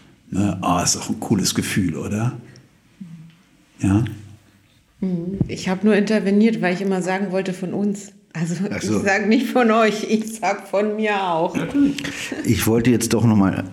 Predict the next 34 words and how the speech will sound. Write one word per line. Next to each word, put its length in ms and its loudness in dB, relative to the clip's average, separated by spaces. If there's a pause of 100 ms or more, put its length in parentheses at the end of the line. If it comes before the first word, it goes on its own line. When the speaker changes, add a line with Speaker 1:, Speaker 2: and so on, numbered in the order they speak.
Speaker 3:
eine 480 2
etwas 300 0
andere 280 4
Perspektive 640 2
aufmachen. 340 2
Vielleicht 220 2
ist 140 0
es 120 2
das 200 0
ja 100 4
nicht. 380 2
Und 120 4
zwar 280 0
bin 160 2
ich, 160 -2
ist 100 0
mir 120 2
ein 120 4
Satz 380 0
aus 180 -2
der 140 0
deutschen 480 0
D 220 2
N 280 0
A 380 -2
eingefallen. 760 -2 (520)
Und 140 -6
das 80 0
ist 100 0
ja 80 2
bekanntlich 600 0
Goethe, 440 0 (100)
Goethes 380 2
Faust. 680 -4